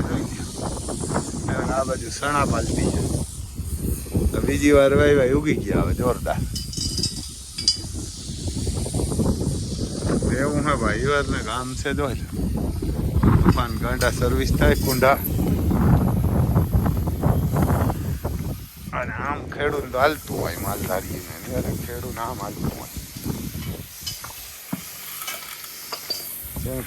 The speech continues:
ખેડૂત આમ હાલતું હોય. તો આમ સર્વિસ સ્ટેશન જ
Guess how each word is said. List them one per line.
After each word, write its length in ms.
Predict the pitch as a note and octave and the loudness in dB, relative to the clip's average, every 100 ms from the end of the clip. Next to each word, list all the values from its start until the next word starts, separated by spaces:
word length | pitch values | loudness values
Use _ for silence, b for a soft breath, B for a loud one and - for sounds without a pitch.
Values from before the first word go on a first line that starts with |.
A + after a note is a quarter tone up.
| - | -6
ખેડૂત 340 | C3 C3+ C#3 | -4 -2 -2
આમ 260 | A#2+ B2+ A2 | -2 -4 -4
હાલતું 340 | G2+ F#2 - - | -6 -8 -12 -12
હોય. 160 | - - - - - - - - - - - - - - - - | -10 -8 -8 -8 -14 -16 -14 -14 -16 -16 -18 -20 -20 -20 -16 -4
તો 20 | B2+ | -2
આમ 140 | A#2+ | 0
સર્વિસ 260 | A2+ C3+ C3+ | 2 2 2
સ્ટેશન 320 | C3+ B2+ C3+ | 0 0 2
જ 20 | C#3 | 0